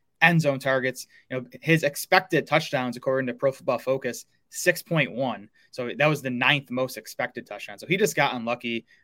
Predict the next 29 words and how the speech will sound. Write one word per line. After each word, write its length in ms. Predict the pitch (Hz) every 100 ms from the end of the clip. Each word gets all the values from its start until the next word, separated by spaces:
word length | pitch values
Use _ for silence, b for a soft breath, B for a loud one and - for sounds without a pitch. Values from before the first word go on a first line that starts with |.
| b
not 140 | 127 123
scoring 260 | 127 113
touchdowns. 460 | 113 120 - 120 123
If 80 | 143
he 100 | 120
had, 440 | - 123 135 143
you 60 | 143 _ _ _ _ -
know, 60 |
he 100 | 113
would 100 | 127
have 80 | 110
finished 300 | - 143 139
a 40 | 127
few 160 | 135
spots 300 | 131 127 123
higher 340 | 127 127 127 117
in 100 | 123
fantasy 340 | 127 123 123
points. 300 | 131 123 123
He'd 140 | 127 - _ _ _ _ _
possibly 340 | 143 151 143
be 120 | 120
going 260 | 117 123 135
even 120 | 120
higher 300 | 117 120 120
than 100 | 113
he 80 | 107
was 240 | 113 113
right, 160 | 110